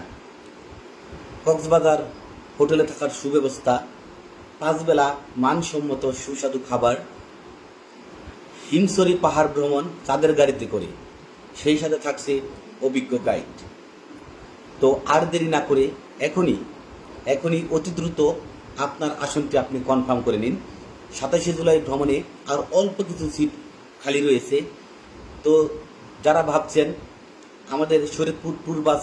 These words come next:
ট্রাভেল গ্রুপের সাথে কক্সবাজার আনন্দ ভ্রমণে যাবেন, আর দেরি না করে অতি দ্রুত আপনার সিটটি কনফার্ম করে নিন। ইনশাল্লাহ, শরীয়তপুর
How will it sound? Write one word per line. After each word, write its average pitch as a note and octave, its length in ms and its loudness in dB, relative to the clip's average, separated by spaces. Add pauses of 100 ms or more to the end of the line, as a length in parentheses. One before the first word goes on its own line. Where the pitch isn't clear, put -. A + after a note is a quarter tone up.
ট্রাভেল D3 380 2
গ্রুপের D3 320 -2
সাথে C3+ 200 -2 (580)
কক্সবাজার D#3 540 0 (200)
আনন্দ D#3 220 0 (100)
ভ্রমণে C#3+ 340 -2
যাবেন, D3+ 240 0 (880)
আর F3 60 2 (100)
দেরি F3 220 -2
না D#3+ 120 -2
করে D#3 120 0 (140)
অতি D3+ 200 -6
দ্রুত D3+ 180 -6 (600)
আপনার D3 320 -6
সিটটি C3 280 -8 (120)
কনফার্ম A#2+ 380 -2
করে G2+ 180 -4
নিন। F2 120 -10 (840)
ইনশাল্লাহ, D#3 440 2 (520)
শরীয়তপুর G#3+ 440 0